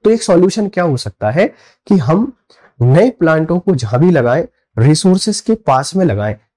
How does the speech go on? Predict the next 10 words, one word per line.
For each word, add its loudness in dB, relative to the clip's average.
जहां -4
पर -2
कच्चा -2
माल -2
इनको -4
मिल 4
सके। -8
तो -8
पहला -2
कारण। -8